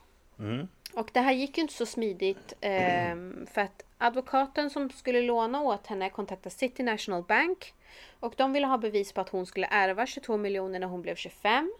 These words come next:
Speaker 2: Så hon skickade över dokument från sin, eh, bank, eh, i Europa. Men City National ville tala med den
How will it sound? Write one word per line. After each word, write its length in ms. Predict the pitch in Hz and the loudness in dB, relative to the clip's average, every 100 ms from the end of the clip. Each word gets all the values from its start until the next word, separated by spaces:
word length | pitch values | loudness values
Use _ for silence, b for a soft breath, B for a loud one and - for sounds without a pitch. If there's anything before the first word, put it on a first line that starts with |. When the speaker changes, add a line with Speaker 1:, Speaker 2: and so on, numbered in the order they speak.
| _ _ | _ _
Speaker 2:
Så 200 | - - | -10 -4
hon 240 | 214 254 247 | 0 0 2
skickade 380 | 269 247 254 | 0 2 2
över 120 | 214 208 | 2 0
dokument 500 | 202 202 208 285 - | -6 -2 0 0 -2
från 180 | 240 | -6
sin, 340 | 220 190 185 175 - | -4 -4 -4 -8 -12
eh, 380 | 180 180 175 175 | -8 -6 -6 -8
bank, 800 | 175 185 180 185 220 240 - - _ - | -12 -8 0 0 0 -8 -16 -20 _ -10
eh, 280 | 190 185 | -6 -6
i 180 | 180 190 | -4 -2
Europa. 500 | 190 190 - 247 330 - B B B B B _ | 0 -2 0 4 4 2 B B B B B _
Men 520 | - 226 233 226 226 220 | 0 4 4 4 -2 -4
City 340 | - 247 247 | -6 -4 -2
National 560 | 233 220 233 233 262 285 | 0 0 -2 0 0 0
ville 220 | 233 233 | -2 -2
tala 340 | 233 247 226 214 | -2 0 2 2
med 120 | 208 | 0
den 200 | 208 202 | -2 -4